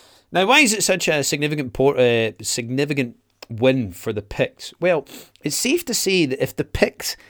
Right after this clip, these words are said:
had not have won, if they had not defeated the Angles at the Battle of Dunnakin, then there is a very, very good chance that Edgefrith, he would have pushed on, he would have conquered most, if not all, of Pictland.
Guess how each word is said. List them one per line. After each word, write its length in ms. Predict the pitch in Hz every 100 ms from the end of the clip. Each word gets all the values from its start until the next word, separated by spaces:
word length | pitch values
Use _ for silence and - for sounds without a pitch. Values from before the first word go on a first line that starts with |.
| _ _
had 220 | - 165
not 500 | 151 165 226 247 -
have 220 | - 180 151
won, 380 | 151 175 117
if 140 | 95 -
they 100 | 143
had 220 | 139 135
not 360 | 147 185 208 - _
defeated 600 | 156 - - 185 156 107
the 220 | 113 127
Angles 560 | 127 151 131 104 90 - -
at 140 | 120
the 80 | 123
Battle 420 | 110 139 147 151
of 140 | 131 -
Dunnakin, 560 | 139 143 - 92 92 - _ - - _ _
then 160 | 147 156
there 160 | 156
is 100 | 147
a 80 | 143
very, 280 | 135 180 226
very 200 | 214 196
good 180 | 170 170
chance 600 | - 160 143 107 - - - _
that 200 | - -
Edgefrith, 540 | 165 180 170 156 143 -
he 100 | 131
would 140 | 120
have 100 | 113
pushed 340 | - 190 -
on, 320 | 165 151 147 143 -
he 140 | _ 127
would 100 | 117
have 80 | 117
conquered 560 | 156 147 147 123 113 - _ _
most, 480 | 127 143 180 170 -
if 160 | 135 -
not 240 | 123 -
all, 280 | - 151 185
of 160 | 185 -
Pictland. 680 | - - - 127 120 117